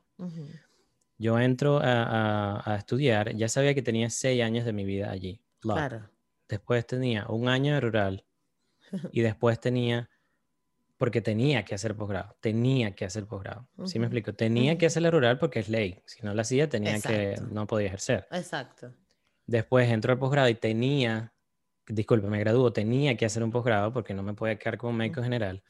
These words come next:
Speaker 1: Ujú.
Speaker 2: Y en, al entrar al posgrado son cuatro años que yo tenía que quedarme en el posgrado. ¿Sí me explico?
Speaker 1: Ok,
Speaker 2: O sea,
Speaker 1: sí.
Speaker 2: estuvo, fue en, hasta ese momento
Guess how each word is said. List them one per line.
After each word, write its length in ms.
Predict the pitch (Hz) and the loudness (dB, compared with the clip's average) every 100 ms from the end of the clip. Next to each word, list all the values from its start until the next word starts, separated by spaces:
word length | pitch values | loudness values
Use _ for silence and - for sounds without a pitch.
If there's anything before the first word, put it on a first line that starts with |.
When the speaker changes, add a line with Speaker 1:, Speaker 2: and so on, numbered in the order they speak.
| - | -10
Speaker 1:
Ujú. 460 | 185 160 156 143 190 - | -8 -8 -12 -14 -18 -6
Speaker 2:
Y 200 | 139 127 | 0 2
en, 200 | 123 131 | 2 0
al 140 | 120 | -2
entrar 260 | 113 113 147 | 0 2 2
al 120 | 160 | 2
posgrado 300 | 151 151 135 | 0 2 2
son 180 | 123 113 | 0 -2
cuatro 400 | 127 127 127 139 | 2 2 2 0
años 320 | 117 117 110 | 2 0 -2
que 120 | 117 | -2
yo 160 | 110 104 | -2 -2
tenía 520 | 117 110 113 131 117 | -4 -4 -2 0 0
que 140 | - 101 | -2 -2
quedarme 300 | 107 101 98 | -2 0 -2
en 40 | 98 | -4
el 40 | |
posgrado. 480 | 104 98 104 98 - _ _ _ _ _ _ _ _ _ - | -6 -6 -6 -6 -10 _ _ _ _ _ _ _ _ _ -10
¿Sí 120 | 120 | -4
me 80 | 113 | -2
explico? 320 | 120 135 160 | -2 -4 -4
Speaker 1:
Ok, 20 | |
Speaker 2:
O 20 | |
sea, 280 | 202 110 107 | -6 -6 -4
Speaker 1:
sí. 100 | 175 | -4
Speaker 2:
estuvo, 460 | 147 156 131 131 139 | -4 -4 0 0 2
fue 440 | 139 131 135 139 | 2 4 2 0
en, 180 | 123 123 | -4 -2
hasta 280 | 117 - 127 | -4 0 0
ese 140 | 127 | 0
momento 600 | 170 123 123 131 170 175 | 0 0 0 -2 -4 -6